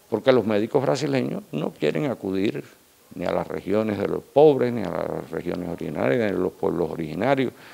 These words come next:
reunión, eh, o sea, regiones previamente desatendidas en todo el programa de salud. De manera que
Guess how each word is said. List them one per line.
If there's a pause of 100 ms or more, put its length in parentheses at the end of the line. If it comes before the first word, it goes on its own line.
(440)
reunión,
eh,
o
sea,
regiones
previamente
desatendidas (760)
en (240)
todo (360)
el
programa (180)
de
salud. (640)
De
manera
que